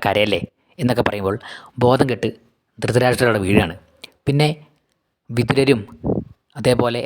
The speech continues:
വേദവ്യാസനും ഒക്കെ വന്ന് അദ്ദേഹത്തെ തത്വങ്ങളൊക്കെ പറഞ്ഞ് സമാധാനിപ്പിക്കാൻ വേണ്ടി ശ്രമിക്കുന്നു.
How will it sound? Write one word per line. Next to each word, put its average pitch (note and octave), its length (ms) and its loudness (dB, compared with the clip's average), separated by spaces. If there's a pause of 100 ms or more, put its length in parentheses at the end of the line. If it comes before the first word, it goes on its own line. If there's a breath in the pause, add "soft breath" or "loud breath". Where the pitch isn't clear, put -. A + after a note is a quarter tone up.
വേദവ്യാസനും A#2+ 680 0
ഒക്കെ A2+ 100 -2
വന്ന് G#2+ 220 0
അദ്ദേഹത്തെ A2 460 0 (1600 soft breath)
തത്വങ്ങളൊക്കെ D#3 560 0
പറഞ്ഞ് A#2 260 -4 (260)
സമാധാനിപ്പിക്കാൻ C3+ 640 0
വേണ്ടി G#2+ 200 -4 (280)
ശ്രമിക്കുന്നു. C#3 500 0